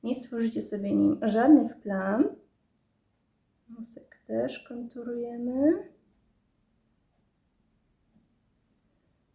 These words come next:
Próbuję się w podglądzie dzisiaj jak coś, dlatego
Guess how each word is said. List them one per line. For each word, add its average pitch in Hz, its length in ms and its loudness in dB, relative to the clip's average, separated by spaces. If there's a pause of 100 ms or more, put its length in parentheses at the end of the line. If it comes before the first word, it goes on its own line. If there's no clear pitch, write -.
(600)
Próbuję 226 240 -4
się 220 140 -8
w - 60 -14
podglądzie 208 680 -4
dzisiaj 220 300 -10
jak 220 180 -10
coś, 240 360 -8
dlatego 220 400 -12